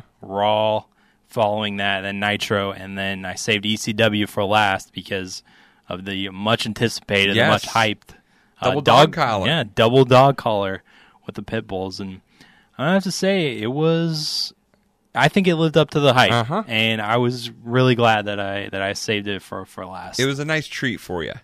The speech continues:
Speaker 1: Yeah, it was.
Speaker 2: See, I, I did it in order, so I started with E C W.
Speaker 1: Mm-hmm.
Speaker 2: Then I did In Your House. Then I did Raw. Then I did Nitro. I do not suggest the listeners do that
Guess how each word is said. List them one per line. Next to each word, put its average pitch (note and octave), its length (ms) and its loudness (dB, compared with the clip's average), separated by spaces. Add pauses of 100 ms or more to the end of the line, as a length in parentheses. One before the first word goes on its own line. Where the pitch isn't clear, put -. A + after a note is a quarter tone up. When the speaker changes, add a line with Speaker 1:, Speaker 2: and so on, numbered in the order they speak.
(120)
Speaker 1:
Yeah, C3 260 -2
it G#2 80 -10
was. G#2+ 160 -8
Speaker 2:
See, B2 220 -2
I, A#2 240 0 (100)
I A2+ 200 2
did A#2+ 180 -2
it A2+ 140 -2
in G2 120 -6
order, G2+ 380 -2
so F#2+ 220 -6
I G2+ 100 0
started E3 480 -4
with G2+ 140 -6
E F2+ 100 -6
C - 160 -14
W. A1+ 340 -10
Speaker 1:
Mm-hmm. F#2+ 360 -10 (260)
Speaker 2:
Then A#2+ 260 -2
I F#3 100 0
did D3 420 0 (260)
In B2+ 120 -2
Your A#2+ 120 0
House. F2+ 520 -4 (380)
Then B2 300 -2
I G#3 80 0
did F3 200 0
Raw. G#2 540 2 (300)
Then G2+ 260 -4
I D3+ 80 0
did A2 180 -4
Nitro. F#2 600 -4 (840)
I G#2+ 100 -6
do G#2 160 -8
not B2+ 360 -2
suggest A#2 520 -2
the G#2 60 -8
listeners F#2+ 520 -2
do F2 160 0
that - 360 -6